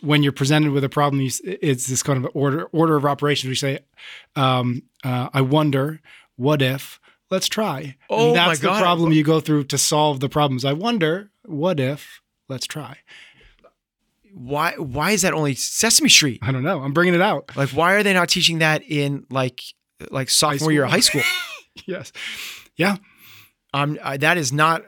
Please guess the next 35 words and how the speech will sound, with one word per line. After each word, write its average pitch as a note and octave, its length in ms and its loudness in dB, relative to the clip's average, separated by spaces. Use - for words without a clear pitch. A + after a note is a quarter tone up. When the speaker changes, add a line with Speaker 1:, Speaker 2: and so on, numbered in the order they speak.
Speaker 2:
a B2+ 60 -6
hyperbole. C3 600 -2
Like, F#2+ 200 -10
Speaker 1:
No, D#3 140 -2
Speaker 2:
why C3+ 240 2
Speaker 1:
that's A#3 60 4
Speaker 2:
are A3+ 80 4
we - 80 2
Speaker 1:
legit. C#3+ 120 2
Speaker 2:
not E3+ 260 2
teaching E3 420 0
that? A#2 300 -4
Like, C#3 180 -2
every F3+ 420 2
single D#3 420 4
kid, C#3 540 0
like, B2+ 320 -4
okay, C3 360 0
yes, C#3 300 2
you C#3+ 120 2
can D3 200 2
name C#3+ 420 4
the, B2+ 280 -2
the, B2 320 -6
the C3 140 -2
capital C#3 400 0
of B2 100 -2
Kansas. - 640 0
Cool. G#3 340 0
Can C#3 160 2
you D3+ 140 4
work C#3+ 280 0
through C3+ 200 0
that? C#3 440 0
Speaker 1:
Yeah. C3+ 160 -18